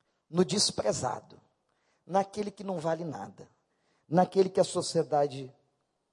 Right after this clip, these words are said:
não quer, no homem que foi expulso, e encontra ele de novo. Agora preste atenção: o que eu vou dizer aqui é muito sério. O fato de uma pessoa ter recebido uma cura,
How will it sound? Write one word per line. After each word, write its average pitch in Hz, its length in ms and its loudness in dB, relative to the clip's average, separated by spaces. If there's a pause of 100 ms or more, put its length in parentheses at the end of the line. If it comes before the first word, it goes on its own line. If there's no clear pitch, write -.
(100)
não 180 180 -4
quer, - 380 -16 (960)
no 185 160 4
homem 220 200 4
que 214 100 -10
foi 220 180 -2
expulso, - 840 -6 (460)
e 190 80 2
encontra 170 480 0
ele 151 80 0
de 139 160 0
novo. 92 380 -6
Agora 151 280 2
preste 170 260 -8
atenção: 127 460 -6
o - 80 -16
que - 80 -6
eu 233 60 -2
vou 180 140 -4
dizer 175 180 -4
aqui 180 180 -4
é 170 40 -4
muito 160 240 -8
sério. - 420 -10 (580)
O 254 140 4
fato 240 500 -2
de 196 120 -10
uma 208 160 -2
pessoa 208 600 0
ter - 380 -8
recebido 180 600 -4
uma 196 160 -4
cura, 170 500 -4